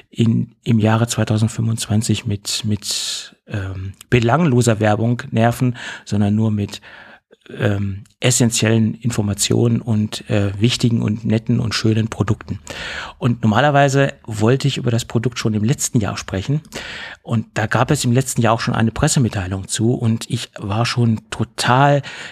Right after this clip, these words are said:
gehypt von der Pressemitteilung im letzten Jahr und hab dann meinen, ähm, aiso-Kontakt angerufen und hab gesagt, „Wann kann ich denn das Muster bekommen? Wann kann ich denn darüber sprechen?“ Und hat er gesagt, „Nee, das wird sich alles noch ein wenig verzögern.“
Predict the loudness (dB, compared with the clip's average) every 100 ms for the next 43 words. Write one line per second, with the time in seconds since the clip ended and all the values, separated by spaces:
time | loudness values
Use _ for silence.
0 | -4 0 2 2 4 2 0 0 2 0
1 | 0 0 2 2 0 -4 -2 -2 -4 -4
2 | -4 -6 -4 0 2 2 2 -2 -2 0
3 | 0 -2 -2 -4 -8 -10 -14 -4 -2 0
4 | -2 -4 -4 0 2 2 0 0 0 -4
5 | -2 0 0 -2 -2 0 0 -2 0 -2
6 | -2 0 2 2 0 2 2 4 2 2
7 | 2 0 0 -2 -2 -2 -2 0 0 0
8 | 0 0 0 -2 -2 -2 -4 -2 -2 0
9 | -2 0 2 0 2 4 4 4 -2 -14
10 | -14 -14 -10 -4 -2 -2 -2 -4 0 -2
11 | -2 -2 -2 0 0 -2 -2 -2 -2 -6
12 | -10 -8 0 2 4 2